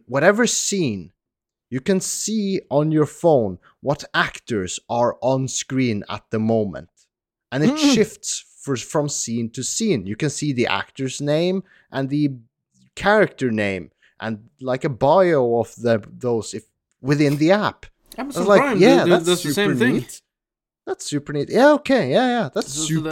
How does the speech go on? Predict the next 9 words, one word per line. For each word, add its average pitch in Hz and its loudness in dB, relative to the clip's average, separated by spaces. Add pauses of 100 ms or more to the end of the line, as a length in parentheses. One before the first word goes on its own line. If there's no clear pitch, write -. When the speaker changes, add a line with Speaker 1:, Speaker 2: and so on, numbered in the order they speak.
Speaker 3:
that, - 0
Speaker 1:
neat." 240 -2 (140)
Speaker 3:
that's, 180 -10
Speaker 1:
So 185 -2
Speaker 3:
that's 139 -4
really 180 -4
good. 113 -12 (1200)
Speaker 1:
So, 160 -4
yeah. 160 6